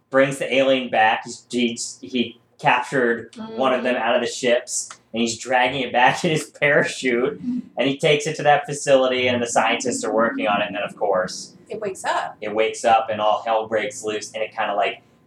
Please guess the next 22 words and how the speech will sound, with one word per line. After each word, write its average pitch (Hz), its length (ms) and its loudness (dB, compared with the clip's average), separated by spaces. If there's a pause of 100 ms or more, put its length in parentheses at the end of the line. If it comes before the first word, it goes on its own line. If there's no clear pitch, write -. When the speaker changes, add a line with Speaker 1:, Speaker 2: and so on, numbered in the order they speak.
(100)
Speaker 1:
takes 151 300 0
that 127 200 2
guy 113 260 2
over 113 640 0 (140)
and, 104 80 -6
like, 98 100 -6
smashes 120 720 -2
him 117 80 -2
up 135 160 4
against 117 320 -2
the 113 60 0
Speaker 2:
Mm-hmm. 107 100 0
Speaker 1:
window 120 400 2
and 120 100 0
everything, 120 420 -2
and 113 80 -2
it's, 107 100 -4
like, 113 160 0
communicating 123 800 -2
through 139 320 -2
him. 156 160 0
Speaker 2:
Mm-hmm. 208 380 -6